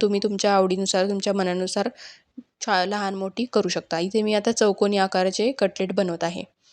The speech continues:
खालचा ओटा क्लीनच आहे बरं का, खराब नाही आहे तो. नाहीतर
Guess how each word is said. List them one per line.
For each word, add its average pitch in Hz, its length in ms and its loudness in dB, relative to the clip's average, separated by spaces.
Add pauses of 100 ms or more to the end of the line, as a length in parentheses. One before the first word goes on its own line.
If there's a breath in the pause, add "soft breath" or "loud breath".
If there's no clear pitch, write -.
(320 soft breath)
खालचा 208 360 2
ओटा 196 280 2
क्लीनच 214 400 0
आहे 202 180 2
बरं 214 140 0
का, 196 120 -4 (400)
खराब 196 320 0
नाही 190 240 -2
आहे 175 120 -4
तो. - 100 -4
नाहीतर 185 260 -2